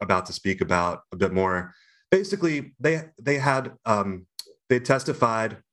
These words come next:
under oath previously, um, you know, before the state, that they'd witnessed Kathy essentially possibly using state money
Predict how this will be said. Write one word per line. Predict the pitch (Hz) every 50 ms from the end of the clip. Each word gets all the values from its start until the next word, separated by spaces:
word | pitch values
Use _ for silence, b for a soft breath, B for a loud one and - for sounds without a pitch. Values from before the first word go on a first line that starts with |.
| _ _
under | 113 113 113 113 104
oath | 107 107 104 101 101
previously, | - - 139 135 117 107 98 95 - - 90 85 87 87 87 - _ _ _ _ _ _ _ _ _ _
um, | - 98 92 90 90 90 90 90 90 87 87 87 85 - _ _ _ _ _ _ _ _
you | - 120 110
know, | 98
before | 92 - 104 98 - 113 101
the | 92 90
state, | - - - 110 104 98 92 92 92 b b b b b b b -
that | 98 113 107 107 104 104 101 - - _ _ -
they'd | 117 104 143 156 160 139
witnessed | 135 156 139 127 139 127 127 - -
Kathy | - 117 110 110 110 - 107 107
essentially | 101 98 - 113 104 101 101 - 98 95 98 95 92 92 92 90 _ _
possibly | - 139 139 135 - 135 120 123 120
using | 113 107 107 110 104 107 104 101
state | 98 - - 110 101 95
money | 95 98 95 92 95 92 90 87 85